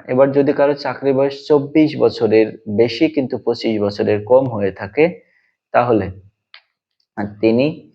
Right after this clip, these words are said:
ঊনসত্তর মাসের বেতন পাবেন। এটা তার সর্বশেষ মূল বেতন এর ঊনসত্তর মাসের যে টাকাটা আসে, সেই পরিমাণ অর্থ পাবেন।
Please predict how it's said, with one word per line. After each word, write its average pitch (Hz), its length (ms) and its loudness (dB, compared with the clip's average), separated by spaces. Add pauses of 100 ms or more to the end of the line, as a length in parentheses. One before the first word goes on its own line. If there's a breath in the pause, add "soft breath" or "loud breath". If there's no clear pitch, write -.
(880 soft breath)
ঊনসত্তর 151 1000 2 (520)
মাসের 117 460 0 (200)
বেতন 110 380 2
পাবেন। 123 420 0
এটা 113 200 -4
তার 104 400 -8 (100)
সর্বশেষ 123 680 -2 (140)
মূল 127 240 -2
বেতন 101 460 -4 (140)
এর 110 280 -2 (100)
ঊনসত্তর 110 640 -6
মাসের 101 340 -6
যে 101 140 -10
টাকাটা 98 500 -10
আসে, 104 280 -8
সেই 127 200 -4
পরিমাণ 110 380 -8
অর্থ - 300 -12
পাবেন। - 400 -6